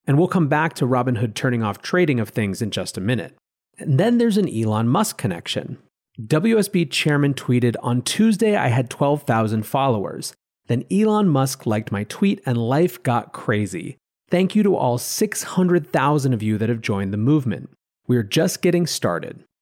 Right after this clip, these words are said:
And of course, as per the title, Elon is the starting point for this discussion today. Last night,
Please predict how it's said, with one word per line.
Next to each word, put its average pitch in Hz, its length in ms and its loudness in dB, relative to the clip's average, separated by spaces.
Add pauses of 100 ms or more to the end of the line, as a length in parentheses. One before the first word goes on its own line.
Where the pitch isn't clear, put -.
(220)
And 156 80 2
of 139 80 -2
course, 156 480 0
as 127 260 0
per 139 240 0
the 113 120 -2
title, 139 540 0
Elon 170 520 2
is 123 320 0
the 120 100 -4
starting 147 500 0
point 104 380 -4
for 107 260 -2
this 107 200 -6
discussion 95 580 -6
today. 104 520 -4 (460)
Last 131 380 -2
night, 131 320 0